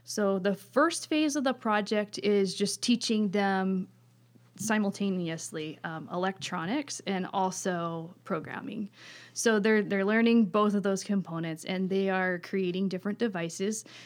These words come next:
And then the second phase of the project will be to collaborate on actual assistive technology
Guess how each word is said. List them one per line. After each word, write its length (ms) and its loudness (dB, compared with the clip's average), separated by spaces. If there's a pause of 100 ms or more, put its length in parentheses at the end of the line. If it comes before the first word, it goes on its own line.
(180)
And 280 2 (100)
then 460 4
the 140 -2
second 680 0
phase 280 0
of 120 -2
the 100 -6
project 560 -6
will 160 -2
be 200 -4
to 140 -6
collaborate 720 -4
on 600 0
actual 460 -4
assistive 420 -4
technology 600 -6